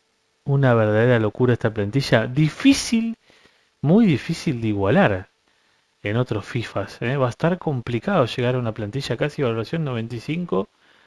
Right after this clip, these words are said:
en la temporada ocho. Y lo podríamos haber hecho antes. Ya recuerden que me falta la carta de T, me falta la carta del Toro Martínez,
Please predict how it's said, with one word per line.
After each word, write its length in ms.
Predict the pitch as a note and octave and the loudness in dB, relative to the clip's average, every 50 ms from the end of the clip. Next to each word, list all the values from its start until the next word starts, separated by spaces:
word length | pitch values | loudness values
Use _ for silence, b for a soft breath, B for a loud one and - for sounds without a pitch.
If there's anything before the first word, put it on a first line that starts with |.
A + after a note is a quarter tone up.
| b b b b b - | b b b b b -8
en 120 | A2+ G#2+ | -6 -4
la 100 | G#2 G#2 | -4 -4
temporada 640 | - - G2+ G2+ G#2 - G#2 A2 A2+ A2 G#2+ G#2 G2+ | -4 -6 -8 -6 -4 -2 0 2 4 4 4 2 2
ocho. 240 | G2 F#2+ - - A2 | 0 -2 -4 -6 -6
Y 40 | |
lo 100 | G2+ F#2+ | -4 -4
podríamos 300 | - G#2 A2+ E3 F3+ F3 | -2 0 2 2 4 4
haber 160 | D3+ C3+ C3 C3+ | 2 2 0 0
hecho 220 | - - C3 C#3 | 0 2 4 4
antes. 240 | E3 D#3+ C#3+ B2+ A2+ | 4 4 2 2 0
Ya 80 | A2+ | 0
recuerden 380 | G#2 G#2+ G#2 - C#3+ D3 C#3+ A#2 | 0 -2 -2 0 0 0 0 0
que 80 | A2 G#2 | -2 -4
me 100 | G2 F#2+ | -4 -2
falta 280 | - C3 B2+ - A2+ | 0 0 0 0 0
la 100 | G2 F#2+ | -2 0
carta 280 | - A2+ G#2+ G#2+ - G#2 | 0 0 0 0 -2 -2
de 100 | F#2+ F#2+ | -2 -2
T, 260 | - B2+ A#2+ A2+ G#2+ | 0 0 0 0 0
me 80 | G2+ G2 | -2 -2
falta 260 | - A2 G#2 - G#2+ | -4 -4 -4 -2 -2
la 120 | G2 F#2+ | -4 -2
carta 300 | - - G#2+ G#2 - G#2+ | -2 -2 -2 -2 -2 -2
del 120 | G2 F#2+ - | -2 -2 -2
Toro 220 | - G#2 G2+ G2 | -4 -2 -2 -4
Martínez, 580 | G2 F#2+ G2 - - C3+ B2+ A#2 G#2+ G#2 G2 | -4 -6 -6 -6 -4 -2 -2 -2 -2 -4 -6